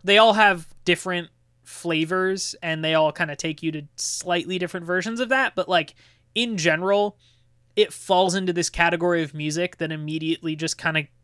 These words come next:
makes me excited and vibrant and happy and, like, goofy and bubbly and, like, that. Th-, it's a good place to be, and it's a good music to just have on hand when, like,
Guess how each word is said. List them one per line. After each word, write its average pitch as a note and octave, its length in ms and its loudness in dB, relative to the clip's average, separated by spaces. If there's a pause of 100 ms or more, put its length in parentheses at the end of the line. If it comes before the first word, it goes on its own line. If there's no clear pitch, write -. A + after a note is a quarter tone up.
(140)
makes F3+ 460 2
me F#3 180 -2
excited E3 720 0
and D3+ 180 -8
vibrant D#3+ 560 -4
and D#3 200 -20
happy E3+ 680 0
and, D3+ 280 -8 (640)
like, D#3 320 -6
goofy F#3 580 0
and D#3+ 160 -4
bubbly E3 580 2
and, D3+ 140 -6
like, D3+ 220 -4
that. F#3 360 2
Th-, F3 180 -6
it's F#3+ 180 0
a G#3 40 -2
good A3 300 -2
place G3+ 360 0
to E3+ 100 -2
be, E3+ 240 -2
and E3+ 80 -4
it's E3 100 -6
a F3 60 -4
good G3+ 200 0
music E3+ 380 -4
to E3+ 100 -8
just D#3+ 160 -6
have D#3+ 540 -2 (160)
on E3 180 -2
hand D3+ 560 -6 (440)
when, E3 400 -2
like, E3+ 320 2